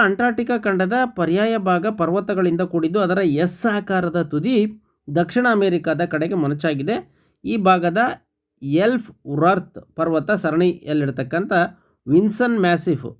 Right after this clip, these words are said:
ಐದು ಸಾವಿರದ ನೂರ ನಲವತ್ತು ಮೀಟರ್ ಇರತಕ್ಕಂಥದ್ದು ಇದು. ಈ ಶಿಖರ ಅಂಟಾರ್ಟಿಕಾ ಖಂಡದಲ್ಲೇ ಎತ್ತರವಾಗಿದ್ದು,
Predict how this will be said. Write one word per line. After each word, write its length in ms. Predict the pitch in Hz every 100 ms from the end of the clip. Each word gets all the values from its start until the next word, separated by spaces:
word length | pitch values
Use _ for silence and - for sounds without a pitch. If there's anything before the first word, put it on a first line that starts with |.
| _ _ _
ಐದು 220 | - 180 180
ಸಾವಿರದ 400 | 226 220 214 226
ನೂರ 200 | 180 175 202
ನಲವತ್ತು 460 | 151 165 196 180
ಮೀಟರ್ 220 | 160 151
ಇರತಕ್ಕಂಥದ್ದು 520 | 139 139 139 131 131 131
ಇದು. 180 | 175 226
ಈ 100 | 160
ಶಿಖರ 340 | 147 180 226 175
ಅಂಟಾರ್ಟಿಕಾ 560 | 143 151 190 190 196
ಖಂಡದಲ್ಲೇ 440 | 185 165 147 170 190
ಎತ್ತರವಾಗಿದ್ದು, 640 | 139 175 160 143 214 202